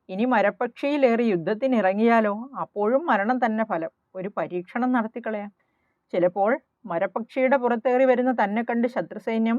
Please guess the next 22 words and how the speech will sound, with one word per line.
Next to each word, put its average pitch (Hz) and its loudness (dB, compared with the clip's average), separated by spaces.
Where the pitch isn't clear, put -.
പേടിച്ചോടിയാലോ?" 214 0
നെയ്ത്തുകാരൻ 185 -2
യുദ്ധത്തിന് 180 -2
പുറപ്പെടാൻ 185 -4
തന്നെ 180 -6
തീർച്ചയാക്കി. 175 -6
പക്ഷിരാജാവും 226 2
മഹാവിഷ്ണുവിൻ്റെ 220 2
വാഹനവുമായ 190 0
സാക്ഷാൽ 190 0
ഗരുഡൻ 175 0
ഈ 180 -4
വാർത്ത 175 -4
അറിഞ്ഞു. 165 -8
ഉടനെ 202 0
ഗരുഡൻ 220 2
മഹാവിഷ്ണുവിനെ 220 2
സമീപിച്ചു. 180 -8
അവൻ 185 -4
ഭഗവാനോട് 214 2
പറഞ്ഞു, 180 -4
"ഭഗവാനെ, 196 0